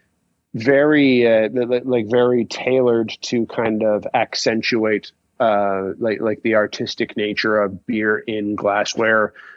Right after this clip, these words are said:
with, like, very, very good quality photography. So it's, like, you know, it's worth, uh,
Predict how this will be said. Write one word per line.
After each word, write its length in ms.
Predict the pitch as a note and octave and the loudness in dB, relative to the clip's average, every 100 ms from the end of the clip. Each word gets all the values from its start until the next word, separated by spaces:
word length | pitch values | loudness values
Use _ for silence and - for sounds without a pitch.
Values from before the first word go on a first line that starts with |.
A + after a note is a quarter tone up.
| _ | _
with, 200 | A#2+ A#2 | -6 -2
like, 200 | A#2 G#2+ | -2 -2
very, 440 | G#2 F#2+ B2 A#2 A2 | -2 2 2 2 0
very 300 | A2 A2 G#2 | -2 -2 -2
good 340 | F#2 A2+ G2+ | -4 -4 -4
quality 400 | - G#2+ G#2 G2+ | -2 0 0 -2
photography. 880 | G2 G2 - F#2+ G2+ F#2+ G2 F#2 F#2 | -6 -8 -4 -4 -4 -6 -6 -4 -6
So 340 | - A2 G2+ - | -2 0 0 -2
it's, 300 | A2 - - _ _ - | -6 -6 -12 _ _ -4
like, 160 | A#2+ A2 | 0 2
you 60 | |
know, 180 | A#2 - | 0 0
it's 200 | C#3+ C#3 | 0 0
worth, 540 | C3 A#2+ C#3+ C3 - - | -2 0 2 0 -2 0
uh, 360 | A#2+ G#2+ G2+ | 2 2 0